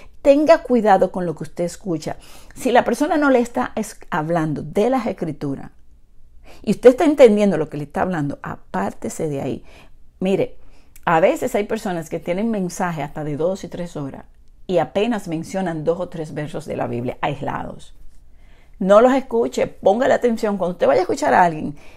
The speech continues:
si no le va a hablar en contexto la palabra, y le habla de las Escrituras y se la analiza,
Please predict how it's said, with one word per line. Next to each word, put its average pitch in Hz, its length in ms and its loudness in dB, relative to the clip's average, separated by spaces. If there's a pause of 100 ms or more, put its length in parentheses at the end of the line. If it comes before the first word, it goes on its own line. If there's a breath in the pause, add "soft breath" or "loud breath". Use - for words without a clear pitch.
si 220 320 -2
no 262 240 4
le 359 140 4
va 262 120 4
a 247 40 6
hablar 220 260 0
en 180 140 -2
contexto 165 720 -2
la - 140 -2
palabra, 117 500 0 (640 soft breath)
y 175 100 -2
le 160 160 2
habla 233 220 8
de 254 60 6
las 247 140 6
Escrituras 214 380 0
y 214 80 2
se 175 100 4
la 165 100 2
analiza, 175 600 -2